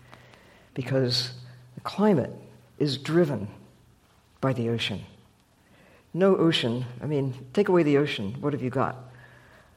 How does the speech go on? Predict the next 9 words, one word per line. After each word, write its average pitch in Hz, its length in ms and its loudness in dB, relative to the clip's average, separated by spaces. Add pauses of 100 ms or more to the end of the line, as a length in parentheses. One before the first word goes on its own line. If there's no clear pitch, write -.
(180)
A 143 40 -4
planet 135 400 0
<laughs> - 40 -18
that's 127 320 -2
a 107 80 -6
lot 120 280 -2
like 117 200 0
Mars, 120 500 -2 (540)
really. 214 300 0